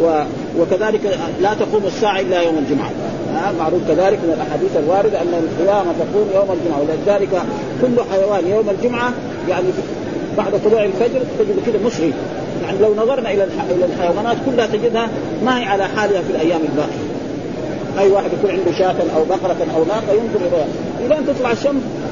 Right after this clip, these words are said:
وتغير حالها. وهذا شيء إيه؟ يعني تسري كأنه يب-، يكون يوم الجمعة. ثم ذكر الأ-، الأحاديث الواردة فيها، وأول حديث ذكره أنه إيه؟ يعني أمر بالاغتسال ليوم، ليوم الجمعة. فجاء في هذه الأحاديث: حدثنا يحيى بن يحيى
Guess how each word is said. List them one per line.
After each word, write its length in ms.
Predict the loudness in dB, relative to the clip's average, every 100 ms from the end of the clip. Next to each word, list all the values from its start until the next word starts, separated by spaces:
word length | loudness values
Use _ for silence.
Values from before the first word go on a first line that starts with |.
| -4
وتغير 400 | 0 2 2 -2 -2
حالها. 180 | -4 -4 -6 -6 -6 -6 -6 -2
وهذا 220 | 0 2
شيء 260 | 4 2 2
إيه؟ 220 | 0 0 -4 -6 -2
يعني 160 | 0 2
تسري 380 | 2 0 0 0
كأنه 320 | 0 0 0
يب-، 420 | 0 2 2 2 -2 0
يكون 160 | 2
يوم 220 | 2 2 0
الجمعة. 280 | 0 0 -4 -6 -2 0
ثم 160 | 2
ذكر 240 | 0 2 0
الأ-، 420 | 0 -2 -4 -2
الأحاديث 520 | -2 -2 0 4 2 2 -2
الواردة 420 | 2 2 2 0 -2 -4 -4 0
فيها، 240 | 2 4
وأول 360 | 2 2 2 0 0
حديث 180 | 0 2
ذكره 380 | 2 2 0 0
أنه 160 | 0
إيه؟ 300 | 2 4 2 0 -6 -6 -2
يعني 260 | 0 0 -2 0
أمر 100 | 2
بالاغتسال 760 | 2 2 0 -2 0 2 2 2
ليوم، 180 | 2 2 0 0 -2 -2 -2 2
ليوم 300 | 2 2 2
الجمعة. 220 | 0 -2 -4 -6 -2
فجاء 340 | 0 2 0 0
في 80 |
هذه 280 | 0 0 0
الأحاديث: 360 | -2 -2 2 0 0
حدثنا 380 | -2 0 2 2
يحيى 220 | 2 0
بن 180 | 0 0
يحيى 360 | 0 0 0